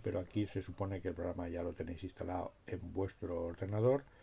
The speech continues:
Aquí aparece un mensaje, aquí está la gente que se ha dedicado a crear este programa. Podemos pinchar y cerrarlo, o podemos visualizarlo seguramente con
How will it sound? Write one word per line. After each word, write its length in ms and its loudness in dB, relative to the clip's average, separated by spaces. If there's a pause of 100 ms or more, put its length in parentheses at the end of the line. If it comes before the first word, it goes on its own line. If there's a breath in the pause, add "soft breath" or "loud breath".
(560 loud breath)
Aquí 180 4
aparece 680 4
un 140 0
mensaje, 520 4
aquí 180 4
está 880 0
la 80 -2
gente 400 -4
que 640 -2
se 200 0
ha 80 0
dedicado 680 0 (120)
a 340 -6 (1300 loud breath)
crear 280 4
este 180 -2
programa. 400 6 (260)
Podemos 300 2
pinchar 400 2
y 60 0
cerrarlo, 560 4 (920)
o 160 8
podemos 600 4
visualizarlo 840 4
seguramente 920 0
con 300 0